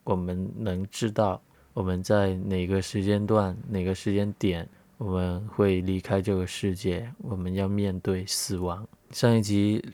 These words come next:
说到离别的故事的时候，我其实想接着聊一下死亡。离别跟死亡好像有那么微妙的一个连接，所以今天我就接着那个话题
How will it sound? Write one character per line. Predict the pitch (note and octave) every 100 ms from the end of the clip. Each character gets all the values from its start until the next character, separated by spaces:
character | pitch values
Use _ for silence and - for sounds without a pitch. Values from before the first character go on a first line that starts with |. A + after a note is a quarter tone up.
| -
说 | - A2+
到 | G#2+ G#2+ G2
离 | G2 G2+
别 | G#2
的 | A2+ A2
故 | B2 A#2+
事 | G2 G#2
的 | G2 F#2+
时 | - G2
候， | F#2+ F#2 F2+
我 | G2+ F#2
其 | F#2 - F#2+
实 | G#2 G2+
想 | G2+ G#2 F#2
接 | - G#2+ G#2
着 | G2 F2
聊 | F#2+ F2+ F#2
一 | F#2
下 | - G2 F2+
死 | - F#2+
亡。 | F2+ F2 F2 F2 - -
离 | A2+
别 | A#2 B2
跟 | B2 D3
死 | - G#2+
亡 | F#2+ G2
好 | G2+ F#2+
像 | G#2
有 | G2+ F#2
那 | G2 A2+
么 | G#2+ F#2+ F#2 -
微 | A#2+ A#2+
妙 | C3 B2 G2+
的 | F#2+ F#2
一 | F#2 F#2
个 | F#2+ F#2
连 | F2+ F#2 F2+ F#2 -
接， | G#2+ G2+ F#2+ E3 _
所 | - G#2+ G#2+
以 | G2+
今 | F2+ G#2+ G2+
天 | G#2+ G2 F#2+ - _ _ _
我 | A2
就 | F#2+ F#2+ F#2
接 | F2 A2+ A2
着 | G2+ G2
那 | G#2 F#2+
个 | F#2
话 | - G2 F2+
题 | - F#2 G2+